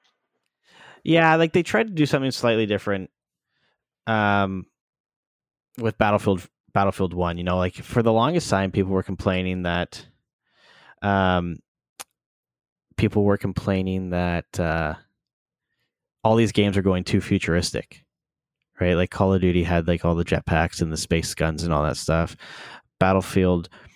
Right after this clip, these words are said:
while they were still sticking with kind of, like, the modern day military stuff, it was still kinda getting more,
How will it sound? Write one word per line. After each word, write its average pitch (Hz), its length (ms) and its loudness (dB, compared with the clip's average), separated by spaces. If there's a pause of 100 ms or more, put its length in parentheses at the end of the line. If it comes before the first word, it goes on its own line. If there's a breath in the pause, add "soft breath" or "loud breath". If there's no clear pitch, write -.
(600 soft breath)
while 107 400 2
they 110 140 4
were 104 140 4
still 117 320 2
sticking - 560 0
with 95 260 2
kind 95 260 0
of, 87 100 -4
like, 90 160 -2
the 95 80 -2
modern 90 380 0
day 87 100 2
military 85 480 0
stuff, - 360 -4
it 95 80 4
was 95 140 2
still 123 180 2
kinda 95 280 -2
getting 90 300 0
more, 85 360 0